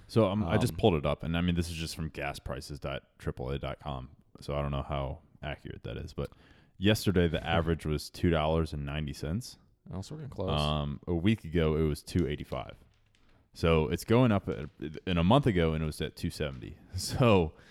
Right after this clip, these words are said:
Speaker 1: it's
Speaker 2: Yeah.
Speaker 1: going up at a pretty rapid
Speaker 2: It's going
Speaker 1: price.
Speaker 2: up.
Speaker 1: So I think once it hits that three dollars, that's when you'll start seeing it in the company's reports.
Speaker 2: Yeah.
Speaker 1: Um, especially things for, like, Walmart,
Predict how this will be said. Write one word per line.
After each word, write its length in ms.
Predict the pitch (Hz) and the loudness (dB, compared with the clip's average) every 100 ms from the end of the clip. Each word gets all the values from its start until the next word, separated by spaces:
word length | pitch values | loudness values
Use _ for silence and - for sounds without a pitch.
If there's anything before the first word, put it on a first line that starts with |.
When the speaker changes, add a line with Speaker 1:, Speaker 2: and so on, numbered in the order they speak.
| - 104 | -14 -4
Speaker 1:
it's 240 | 92 87 | 0 0
Speaker 2:
Yeah. 60 | 87 | 6
Speaker 1:
going 240 | 113 135 | 6 6
up 100 | 110 | 4
at 60 | 85 | 2
a 60 | 82 | 0
pretty 240 | - 85 | 0 0
rapid 240 | 76 76 - | 0 -2 -4
Speaker 2:
It's 80 | |
going 140 | 90 69 | -2 -2
Speaker 1:
price. 80 | 85 | 0
Speaker 2:
up. 60 | |
Speaker 1:
So 120 | - | 2
I 60 | 82 | 0
think 300 | - 110 - | 2 0 2
once 200 | 139 120 | 0 0
it 80 | 80 | -2
hits 200 | 95 - | -4 -2
that 180 | 82 - | -4 -2
three 180 | 82 | -2
dollars, 380 | 76 76 85 85 | 0 0 0 -2
that's 300 | - 78 87 87 | -4 -4 -2 -2
when 80 | |
you'll 80 | 78 | -2
start 240 | - 73 - | -4 -6 -6
seeing 280 | - 73 | -8 -6
it 100 | 69 | -8
in 140 | 60 67 | -10 -12
the 60 | |
company's 640 | - 71 71 69 71 71 - _ _ _ | -10 -10 -8 -8 -8 -8 -14 _ _ _
reports. 560 | - - 73 85 - - _ | -12 -4 0 0 -2 -16 _
Speaker 2:
Yeah. 220 | - 90 85 - | -6 -4 -4 -6
Speaker 1:
Um, 220 | 71 69 | -6 -6
especially 340 | - 80 78 | -4 -4 -6
things 220 | 71 76 | -6 -8
for, 120 | - - | -8 -12
like, 120 | - - | -12 -8
Walmart, 520 | 69 76 76 73 | -4 -2 0 -2